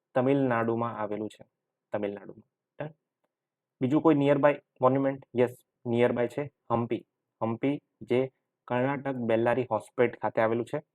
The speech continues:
અને તે વિજયનગર સામ્રાજ્યની રાજધાની હતી, વિજયનગર સામ્રાજ્યની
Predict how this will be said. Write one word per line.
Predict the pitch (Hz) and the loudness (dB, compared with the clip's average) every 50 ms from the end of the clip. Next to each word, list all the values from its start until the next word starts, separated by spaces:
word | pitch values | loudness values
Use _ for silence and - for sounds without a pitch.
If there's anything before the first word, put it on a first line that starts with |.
| _ _ _ _ _ - | _ _ _ _ _ -2
અને | 123 135 143 | 0 0 0
તે | 131 - - 139 120 - _ _ _ _ _ _ - | 0 -2 -2 -2 -2 -4 _ _ _ _ _ _ -10
વિજયનગર | 113 107 104 117 120 120 151 160 156 143 127 135 139 | -8 -4 -2 0 2 2 2 2 2 2 4 4 2
સામ્રાજ્યની | 131 - - 135 117 120 120 117 110 117 113 113 120 | 2 2 0 0 0 0 0 0 0 -2 -2 -2 -2
રાજધાની | 110 107 104 104 101 - 107 107 104 - | -2 -2 -4 -4 -4 -6 -6 -6 -8 -12
હતી, | 110 - - _ _ _ _ _ _ _ - | -14 -14 -16 _ _ _ _ _ _ _ -6
વિજયનગર | 110 117 117 135 135 127 120 113 117 135 151 _ _ _ _ _ _ - | -4 0 0 0 0 0 0 0 0 -2 -2 _ _ _ _ _ _ -14
સામ્રાજ્યની | 113 110 110 123 123 117 110 110 104 110 123 131 | -10 -4 0 0 0 0 0 -2 -2 -4 -4 -8